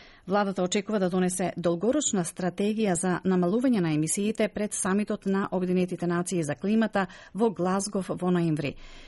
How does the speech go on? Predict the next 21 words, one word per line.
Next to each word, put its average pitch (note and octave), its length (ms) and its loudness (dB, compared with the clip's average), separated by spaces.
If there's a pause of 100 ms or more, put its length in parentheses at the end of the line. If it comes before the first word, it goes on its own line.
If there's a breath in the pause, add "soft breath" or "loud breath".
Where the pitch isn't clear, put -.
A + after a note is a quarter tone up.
Сојузниот A3+ 420 2
министер G#3 340 2
за F3+ 180 0
енергетика F3+ 640 0
и F3+ 100 2
намал-, E3+ 420 0
намалување G3 600 2
на E3 120 0
емисиите F3+ 600 0
Енгус E3 340 0
Тейлор A3 360 0 (420 loud breath)
вели B3+ 400 4
дека G3 340 -2
примената G3 540 0
на E3+ 120 2
нови F#3+ 240 2
технологии A3 720 0
е G3+ 120 -2
од G#3 140 -4
суштинско F#3+ 680 -2
значење. F3 600 0